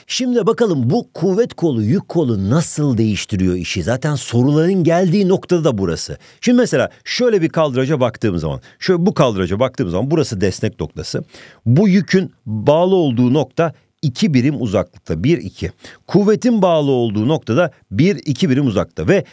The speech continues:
ben bunu aşağı doğru çekmem gerekiyor ki yük de aşağı doğru çekiyor. Birbirini dengelesin. Ben buradan da çekiyorum, buradan da çekiyorum, dengeliyor.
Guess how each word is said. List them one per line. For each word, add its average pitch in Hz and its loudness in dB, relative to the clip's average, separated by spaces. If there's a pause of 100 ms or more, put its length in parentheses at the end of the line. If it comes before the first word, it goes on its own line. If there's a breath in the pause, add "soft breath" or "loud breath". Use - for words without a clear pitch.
(160 loud breath)
ben 190 2
bunu 208 2
aşağı 202 0
doğru 156 2
çekmem 147 -2
gerekiyor 165 0
ki 135 -4
yük 156 0
de 151 4
aşağı 160 0
doğru 117 0
çekiyor. 135 0 (180 loud breath)
Birbirini 151 2
dengelesin. 107 0
Ben 127 -2
buradan 160 2
da 110 -2
çekiyorum, 98 -6
buradan 147 0
da 98 -2
çekiyorum, 156 -4
dengeliyor. 87 -4